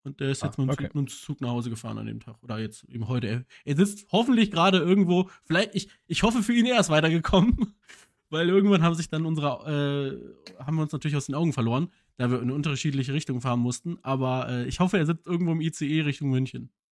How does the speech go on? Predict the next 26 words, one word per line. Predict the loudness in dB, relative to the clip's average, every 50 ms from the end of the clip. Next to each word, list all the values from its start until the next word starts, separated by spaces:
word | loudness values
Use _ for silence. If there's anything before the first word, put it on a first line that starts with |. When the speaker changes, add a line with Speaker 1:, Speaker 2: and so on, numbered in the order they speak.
| _ _
Speaker 1:
Hoffe | 0 0 2 2
ich | 0
für | -4 -8
ihn. | -10 -10 -12 -14 -14 _ -4 -2
Speaker 2:
Vor | 0
allen | 2 2
Dingen, | 2 0 0 -2 -4 -8 -16 -20 -20 _ _ _ _ _ _ _ _
äh, | 0 2 2 2 2
ihm | 0 0 0
wird | 0 0
es | 0 0
ja | 0 0
auch | 0 -2
schon | -2 -4 -4 -2
ganz | 0 -2 -2 -2 0
gut | 0 0 2 2
gehen, | 0 -2 0
wenn | 0 0 0
er | 0 0 0 0 -2 -4 -6 -8 _ _ _
selbstständig | -20 -2 _ 4 4 4 2 -2 -4 -2 -2 0 0 0 0 -2 -2 -4 -10 -16 -20 _ _ _ _ _ _
von | -4 -2 0
A | 0 0 0
nach | 2 0 -2
B | 0 -2 -4 -4
kommen | -4 -4 -6 -6 -6
kann. | -8 -8 -10 -10 -10